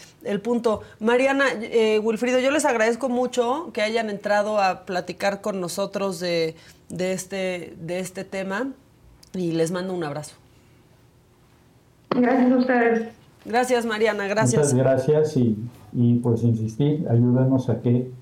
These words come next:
Speaker 3: en esta solicitud de que pueda ser atraída por la Fiscalía General de la República para que tengamos más certeza en la investigación.
Speaker 1: Ojalá que así suceda. Muchas, muchas gracias, eh, Wilfrido, Mariana, que tengan buen día.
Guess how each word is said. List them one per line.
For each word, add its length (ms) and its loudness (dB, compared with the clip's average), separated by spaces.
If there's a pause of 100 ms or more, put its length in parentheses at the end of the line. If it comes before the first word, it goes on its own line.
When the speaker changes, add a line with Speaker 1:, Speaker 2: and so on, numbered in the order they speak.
(280)
Speaker 3:
en 160 2
esta 240 2
solicitud 720 2
de 140 2
que 280 2
pueda 240 4
ser 200 2
atraída 640 0
por 220 0
la 80 4
Fiscalía 480 0
General 380 4
de 80 4
la 140 4
República 760 0
para 300 2
que 80 0
tengamos 500 2
más 160 4
certeza 520 0
en 80 2
la 80 -4
investigación. 680 -12 (260)
Speaker 1:
Ojalá 460 -2
que 80 0
así 260 -4
suceda. 580 -4 (220)
Muchas, 360 0
muchas 300 0
gracias, 540 0
eh, 280 -6
Wilfrido, 400 -8
Mariana, 300 -6
que 100 -12
tengan 260 -10
buen 180 -10
día. 180 -10